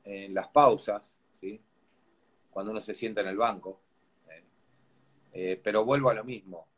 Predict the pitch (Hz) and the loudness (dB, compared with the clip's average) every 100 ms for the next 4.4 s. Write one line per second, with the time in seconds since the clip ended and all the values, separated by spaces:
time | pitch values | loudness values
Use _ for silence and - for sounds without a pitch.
0 | _ _ _ _ _ _ - 107 117 123 | _ _ _ _ _ _ -6 0 0 0
1 | 175 175 147 131 151 131 127 175 196 135 | -4 -4 -6 -6 -4 -4 -4 -4 -2 -4
2 | - _ _ _ _ _ _ _ - 98 | -6 _ _ _ _ _ _ _ -14 -10
3 | 95 92 127 127 131 131 123 113 - 143 | -10 -4 0 2 2 2 2 0 0 0
4 | 143 - 160 160 | 0 -4 -8 -8